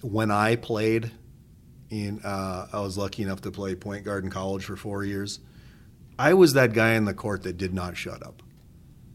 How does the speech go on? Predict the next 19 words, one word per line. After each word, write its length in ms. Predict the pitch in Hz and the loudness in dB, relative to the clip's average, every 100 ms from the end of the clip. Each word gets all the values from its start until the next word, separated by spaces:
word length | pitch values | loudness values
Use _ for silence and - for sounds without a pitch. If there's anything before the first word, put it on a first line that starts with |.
| - | 0
I 140 | 127 143 | 6 8
was 260 | 143 113 | 8 4
yapping 640 | 117 110 113 120 113 113 120 | 6 6 6 2 0 0 -4
at 260 | 101 95 - | -6 -6 -6
my 160 | 90 | -8
team. 640 | 90 - 127 127 127 127 123 | -6 -2 2 2 2 0 -4
I 100 | 95 | -6
was 220 | 95 90 | -6 -4
yapping 400 | 95 101 101 98 | -2 -2 -2 -4
at 100 | 92 | -6
the 80 | 90 85 | -8 -6
refs 600 | 101 107 110 - - - | -2 -2 -2 -4 -6 -6
when 160 | 95 | -8
I 40 | 90 | -4
probably 300 | 107 95 120 | -2 -2 -2
<laughs> 20 | |
shouldn't 260 | - 110 | -2 -2
have 100 | 113 | -2
been. 400 | 107 113 110 110 | 0 0 -2 -4